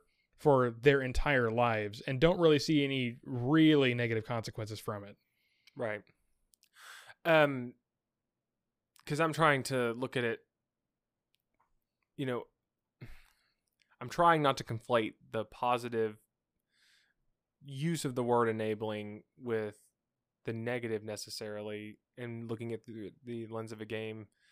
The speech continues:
Speaker 2: But, like, I can see, like, d-,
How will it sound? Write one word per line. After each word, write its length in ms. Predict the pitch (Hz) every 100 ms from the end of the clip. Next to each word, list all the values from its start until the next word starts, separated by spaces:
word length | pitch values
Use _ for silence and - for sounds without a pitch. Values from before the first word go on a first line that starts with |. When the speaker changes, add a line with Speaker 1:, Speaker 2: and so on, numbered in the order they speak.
| _ _ _ _ _
Speaker 2:
But, 160 | 135 131
like, 240 | 120 110 _ _ _ _ _ _ _ _
I 100 | 147
can 240 | 180 151 123
see, 480 | - - 131 123 117
like, 220 | 120 110 _ _ _ _ _ _ _ _ - 139
d-, 140 | 147